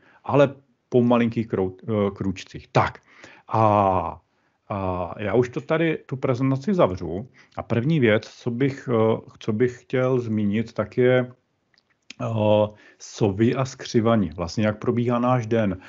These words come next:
Hele, eh, je to tak nějak rozdělený, že část nás je skřivaní, že prostě ráno, ráno pracujeme, děláme a pak v-, eh, k odpolední to upadá.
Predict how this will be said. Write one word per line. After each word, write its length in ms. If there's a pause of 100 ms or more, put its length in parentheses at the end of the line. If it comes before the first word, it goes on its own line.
(120)
Hele, 260
eh, 1040
je 160
to 280
tak 200
nějak 180
rozdělený, 580
že 140
část 480
nás 520
je 340
skřivaní, 800 (100)
že 180
prostě 340
ráno, 380
ráno 280
pracujeme, 720
děláme 560 (280)
a 40
pak 240
v-, 140
eh, 300
k 100
odpolední 480
to 120
upadá. 540